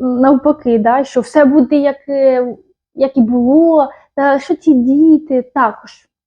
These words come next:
буде недобре, буде блок. Потрібно розуміти, що, звичайно, життя зміниться, що ваше ставлення до себе вже ніколи не буде минулим. Але все це можна організувати,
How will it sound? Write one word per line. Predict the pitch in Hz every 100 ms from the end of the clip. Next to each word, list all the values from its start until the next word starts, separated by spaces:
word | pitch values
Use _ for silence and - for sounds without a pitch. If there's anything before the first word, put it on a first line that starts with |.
| _ _ _
буде | 240 247 254
недобре, | 254 214 208 214
буде | 208 240 240
блок. | 220 202 - _ _ _ _ - - _
Потрібно | 269 302 339 349
розуміти, | 294 277 320 359 311
що, | 285
звичайно, | 277 311 403 370 320
життя | 254 262 - 302
зміниться, | 254 247 220 226 233
що | - 247 240 240 240 233 226 -
ваше | 247 269 294
ставлення | - 262 277 277 262
до | 240
себе | - 269 254
вже | 247
ніколи | 254 254 269 269
не | 277
буде | 254 262 269
минулим. | 269 311 262 247 240 262 302 _ _ _ _ _ - - - - -
Але | 269 302
все | - 302 269
це | 247
можна | 240 240 240
організувати, | - 226 240 226 233 269 403 - 339 302 -